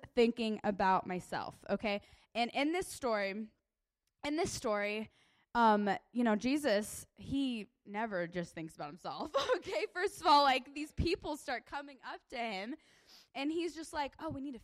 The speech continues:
feed them." We, and come on, let's be honest, spiritually as well as with food, okay? But, but he was like, "We need to feed them. We need to feed them. They're co-, like, there's so many of them." And all his disciples,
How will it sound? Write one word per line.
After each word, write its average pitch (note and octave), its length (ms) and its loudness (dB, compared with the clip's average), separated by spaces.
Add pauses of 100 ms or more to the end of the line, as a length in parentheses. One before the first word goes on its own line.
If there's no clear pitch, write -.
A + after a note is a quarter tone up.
feed B3 220 -10
them." D#3+ 160 -12 (640)
We, C4+ 140 -4 (360)
and A3 220 -4 (100)
come G3+ 140 -4
on, D#3+ 140 -6
let's F3 220 -6
be G3 120 -6
honest, D#3 480 -6 (300)
spiritually F#3 760 -4
as D3+ 220 -6
well D3 240 -6
as A#2 160 -8
with D#3 200 -6
food, D#3 340 -2
okay? A3 400 -4 (120)
But, A#3+ 280 4 (260)
but C4 80 -2
he C#4+ 120 0
was C#4 140 -4
like, A#3 240 0
"We C#4+ 100 -2
need C#4+ 140 -2
to G#3 60 -6
feed D#4 380 -2
them. E3 200 -10
We G#3 80 -10
need A#3+ 140 -8
to G#3+ 60 -14
feed C#4 320 -8
them. - 340 -16
They're A3 120 0
co-, A#3+ 280 -4
like, G3 220 -6
there's G#3 180 -4
so G3+ 220 0
many G3 580 -6
of D#3+ 60 -18 (100)
them." - 240 -20 (720)
And A#3+ 400 -2
all B3 220 4
his B3 240 0
disciples, F#3 800 -4